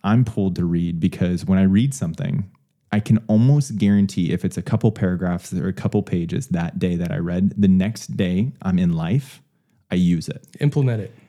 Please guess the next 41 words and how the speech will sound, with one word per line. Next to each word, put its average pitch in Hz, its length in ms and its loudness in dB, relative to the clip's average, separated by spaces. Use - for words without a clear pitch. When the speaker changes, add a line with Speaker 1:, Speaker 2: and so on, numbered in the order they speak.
Speaker 1:
Right. 95 260 0
And 104 140 6
when 104 140 6
you 98 80 4
use 139 380 4
it, 85 260 -6
you 98 140 2
see 120 300 -4
the 95 400 -4
aha 95 400 -2
moment 90 460 2
in 90 400 2
that 95 200 -2
person, 139 560 -2
or 127 140 2
they're 110 80 4
Speaker 2:
Mm-hmm. - 80 4
Speaker 1:
like, 92 180 -4
"Oh, 107 60 -2
that 101 160 0
totally 98 300 0
resonates." 95 680 -2
Speaker 2:
Mm-hmm. 135 300 2
Speaker 1:
And 90 540 0
I 95 60 2
mean, 98 200 4
yeah, 101 220 -2
I'm 117 160 6
getting 117 240 2
goosebumps 98 420 2
thinking 95 300 0
about 87 240 0
it 92 120 -8
because, 95 380 -4
like, 92 300 -6
it 101 140 -2
just, 98 220 -2
like, 92 240 -10
"Oh 101 120 0
my 85 120 0
gosh - 480 -10